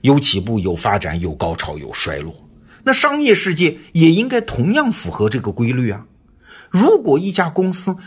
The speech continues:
它持续十几年，甚至几十年，还能保持高速增长，这其实是一件逆天的事儿啊，就是违反事物的发展规律啊。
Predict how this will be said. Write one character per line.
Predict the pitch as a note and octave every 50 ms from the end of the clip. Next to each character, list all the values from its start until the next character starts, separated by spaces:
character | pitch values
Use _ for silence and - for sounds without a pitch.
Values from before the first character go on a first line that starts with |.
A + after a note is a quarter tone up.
| - -
它 | - - G#3+
持 | - - - - - F3 B3 D4
续 | D4 - B3+ F#3+
十 | - - - - - F3+ C4+ F#4
几 | - C#3+ A2 F#2
年， | E2 D2+ D2+ E2 G2+ - - - -
甚 | - - D#4 C#4+
至 | G#3 A3+ G3+
几 | - - - - G2+ F2
十 | E2+ - - - F2+ A#2
年， | F3+ D3+ - - - - - -
还 | - - - B2 C3+ F3+
能 | G#3 G3 D3 C3+ C3+
保 | - - - C#2
持 | - - - -
高 | F#2+ - - B2 A#2 A2 B2+ B2+
速 | - - G2 F2
增 | E2 - E2 E2
长， | D#2+ - - - _ _ _ _ _ _ _ _ -
这 | - G#3+ -
其 | - - D#3
实 | D3+ - D3+
是 | - - C#3+
一 | C3+ C#3 C3+
件 | B2 - C#3+ C#3 D3+ F3
逆 | F#3+ E3 G#2+ G2+
天 | - - - C#3+ C#3+ D#3+
的 | E3+
事 | - - -
儿 | - -
啊， | - - - - - - -
就 | - G#3
是 | E3+ F3 D#3+ - - -
违 | - D3+ D#3 F3 A3 D#4 G4+
反 | - - G2+ D#2 F2
事 | - - - C3+
物 | A#2+ F#2+ F2+ F2
的 | D#2+ F2+
发 | - - F2+ E2
展 | D#2+ E2 - -
规 | - F2 D#2 D2+
律 | D#2+ - -
啊。 | -